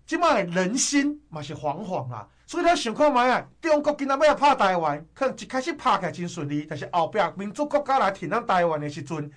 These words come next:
因为今仔台湾啊去互中国接过来，代表了太平洋、亚洲、中国的势力会变大。日本、韩国啊，去互东南亚等等的国家、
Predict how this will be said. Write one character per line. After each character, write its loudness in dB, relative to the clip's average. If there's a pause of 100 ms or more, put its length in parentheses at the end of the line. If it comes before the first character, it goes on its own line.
(300)
因 -4
为 0
今 0
仔 6
台 6
湾 2
啊 4
去 0
互 4
中 0
国 2
接 0
过 -2
来， 2 (360)
代 6
表 4
了 6
太 4
平 -6
洋、 2
亚 4
洲、 -4
中 2
国 2
的 2
势 2
力 2
会 2
变 0
大。 0 (380)
日 -4
本、 4 (220)
韩 2
国 2 (320)
啊， 0
去 0
互 6
东 0
南 2
亚 0 (180)
等 -4
等 2
的 -2
国 2
家、 6